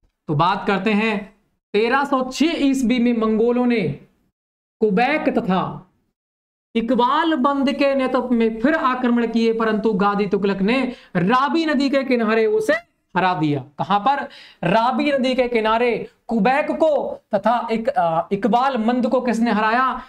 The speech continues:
गाजी तुगलक ने हरा दिया। कहा जाता है कि पचास से साठ हजार मंगोलों में से केवल कितने? तीन या चार जीवित रहे थे। तत्पश्चात कितने भाई थे?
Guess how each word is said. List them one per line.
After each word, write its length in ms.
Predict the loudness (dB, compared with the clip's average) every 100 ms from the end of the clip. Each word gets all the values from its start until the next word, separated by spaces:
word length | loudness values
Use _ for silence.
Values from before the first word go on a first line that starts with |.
| _
गाजी 460 | -2 0 0 2 0
तुगलक 380 | 0 0 0 0
ने 380 | 0 0 0 -4 -6 _ _
हरा 200 | -2 0
दिया। 240 | 0 0 -2 -6 -18 _ _ _ _ _ _ _ -4
कहा 260 | 0 0
जाता 300 | 2 0 0
है 200 | 0 0
कि 160 | 0 0
पचास 460 | 0 0 0 0
से 120 | 0 -2
साठ 400 | 0 0 2 0
हजार 300 | 0 0 0
मंगोलों 500 | -2 0 0 2 2
में 180 | 0
से 400 | 0 0 0 -4 -12 _
केवल 420 | 0 2 2 0 0
कितने? 500 | -2 0 0 0 -2 -8 -18 _
तीन 260 | 2 2 2
या 240 | 0 0
चार 400 | 0 0 2 0
जीवित 320 | 0 0 2
रहे 240 | 0 0 0
थे। 220 | 0 0
तत्पश्चात 720 | -2 -2 -4 0 0 -2 -6 _ _ _ _ _ _ _ _ _ _ _ _ _
कितने 320 | -2 0 0
भाई 120 | 0 0
थे? 460 | -2 -4 -8 _